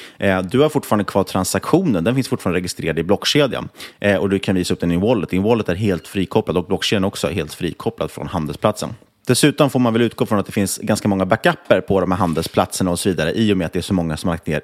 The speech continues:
enorma värden i att köpa N F T också. Nästa grej då som gör N F Ts intressanta,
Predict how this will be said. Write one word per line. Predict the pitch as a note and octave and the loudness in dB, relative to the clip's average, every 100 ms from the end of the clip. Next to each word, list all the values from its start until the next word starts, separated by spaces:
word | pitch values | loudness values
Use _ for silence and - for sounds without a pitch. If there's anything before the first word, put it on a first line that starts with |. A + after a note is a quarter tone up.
| - | 2
enorma | G#2+ G2 F#2+ F2+ E2 | 2 2 0 2 2
värden | F2 D#2 E2+ D#2+ - - - | 2 2 2 0 -4 -16 -4
i | E2+ | -4
att | E2 | 0
köpa | - G2+ - B2 | 2 2 4 2
N | E2 | 2
F | D2 | -4
T | - D2+ | -4 -4
också. | B1 - - - - _ _ - | -4 -6 -8 -10 -20 _ _ 0
Nästa | F3+ - - | 2 0 0
grej | C#3 F#2 | 2 2
då | F2+ | 0
som | - G2+ | 0 2
gör | F#2 | 2
N | G2+ F#2 | 2 0
F | F2+ | -2
Ts | - F2 | -6 -6
intressanta, | F#2 E2+ F#2+ D#3+ C#3 - E2 | -6 -6 0 0 0 0 -2